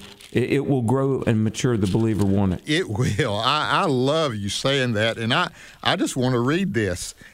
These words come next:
Speaker 2: Uh, listen to Colossians chapter three, verses one, two, three, and four. Some of my favorite. I've got it highlighted. I've got it <laughs> lined under. I got an asterisk by it. Uh, it's that good.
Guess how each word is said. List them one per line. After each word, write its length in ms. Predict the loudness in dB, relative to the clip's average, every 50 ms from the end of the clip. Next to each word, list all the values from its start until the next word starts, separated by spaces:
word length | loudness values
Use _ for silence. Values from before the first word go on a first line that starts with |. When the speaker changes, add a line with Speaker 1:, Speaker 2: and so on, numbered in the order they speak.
| -20 -20 _ -2
Speaker 2:
Uh, 320 | -2 0 2 0 0 -2 -4 -8 -4
listen 400 | -2 0 0 0 0 -2 -2 -2
to 360 | -2 -2 -2 -6 -14 -20 -18 -12
Colossians 600 | -6 -2 0 2 2 2 0 -2 -2 0 0 0 0
chapter 320 | 0 0 -2 -2 -4 -8
three, 300 | -10 -4 0 0 2 2
verses 460 | 2 2 2 0 0 -2 -6 -8 -8 -4
one, 300 | -2 0 0 2 0 0
two, 240 | 0 0 0 0
three, 300 | -2 -2 -2 0 0 2
and 120 | 0 0 0
four. 300 | 0 2 2 2 2 0
Some 340 | -2 -2 0 0 2 2 2
of 80 | 2
my 180 | 2 2 2 0 -2 -6 -6
favorite. 460 | -2 -2 0 0 0 0 -2 -4 -4 -8 -16 -20 -20 -20 -20 _ _
I've 280 | -2 0 0 0 0 0
got 220 | 0 0 0 0 -2
it 80 | -6
highlighted. 880 | -4 -2 0 2 2 2 2 2 2 2 2 2 2 0 0 0 0 0
I've 340 | 2 2 2 0 -2 -2 0
got 240 | 0 0 2 0
it 120 | 0 -2 -4 _ -8 -6 -4
<laughs> 180 | -4 -4 -2
lined 380 | 0 2 2 2 2 2 2 2
under. 320 | 2 2 2 0 2 2
I 100 | 2 2
got 200 | 2 2 0 2
an 180 | 2 2 2 2
asterisk 540 | 2 2 0 -2 -4 -2 -2 -2 -2 -2 -2
by 300 | 0 2 2 2 2 0
it. 160 | -2 -4 -12 -20 -20 -20 -20 -18 _ -2
Uh, 180 | 0 0 0 0
it's 160 | -2 -2 0
that 240 | 0 0 -2 -2 -2
good. 380 | 0 0 2 2 0 -2 -4